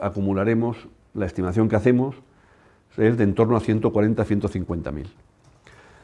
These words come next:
Digo estimación porque nosotros, luego lo comentaré también, hemos hecho proyecciones y, y trabajamos con proyecciones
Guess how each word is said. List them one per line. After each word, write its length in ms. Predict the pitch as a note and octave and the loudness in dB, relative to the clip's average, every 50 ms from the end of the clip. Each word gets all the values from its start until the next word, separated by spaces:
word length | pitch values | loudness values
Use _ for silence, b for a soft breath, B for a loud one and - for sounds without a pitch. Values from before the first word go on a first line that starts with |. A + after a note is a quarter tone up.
| b b b b b | b b b b b
Digo 260 | b A2+ C3+ D3 E3+ E3+ | b 4 6 8 8 6
estimación 600 | E3 - E3 D3 C#3+ - - D#3+ E3+ E3+ - - - - _ _ - _ _ _ _ - | 8 6 6 6 6 4 4 4 4 4 0 -2 -8 -16 _ _ -20 _ _ _ _ -4
porque 480 | B2 A2+ G#2 - A2+ A2 G#2+ G#2 - - - - - _ _ - | -2 -2 -2 0 0 0 0 0 -2 -6 -16 -20 -20 _ _ -8
nosotros, 520 | A#2 A#2 A2+ A2+ D3+ D3 E3 E3+ E3 - | -2 0 2 2 4 6 6 6 4 4
luego 260 | - G#2 A2 C3 C3+ C3+ | 0 2 2 4 6 6
lo 100 | C3+ B2 | 6 6
comentaré 360 | B2+ B2 A#2+ G#2+ A#2 A2+ A#2 | 6 4 4 4 4 2 4
también, 380 | A2 A2+ A#2 C3 C#3+ D#3 D3+ | 2 2 4 6 6 6 6
hemos 180 | D3+ C#3 C#3+ C3 | 6 4 4 4
hecho 380 | D#3 D3+ - E3 D#3 D#3 C3 - | 2 2 4 4 4 4 0 -2
proyecciones 560 | C3 A2+ G#2 G2+ G2+ G2+ - D#3 E3 E3+ E3 | -2 0 2 2 2 2 2 4 4 4 4
y, 40 | C#3 | 4
y 180 | C#3 A#2+ A2 A2 | 2 2 0 4
trabajamos 480 | A#2 A#2 G#2+ G#2+ - D3 D3+ E3 D#3+ | 6 8 8 8 8 8 6 6 6
con 160 | - C#3 B2 | 4 2 2
proyecciones 720 | A#2 A#2 A2 G2 G2+ G2 - D#3 D#3 D#3+ F3 F3+ E3 D#3+ | 4 2 2 2 2 0 2 4 4 6 6 4 2 2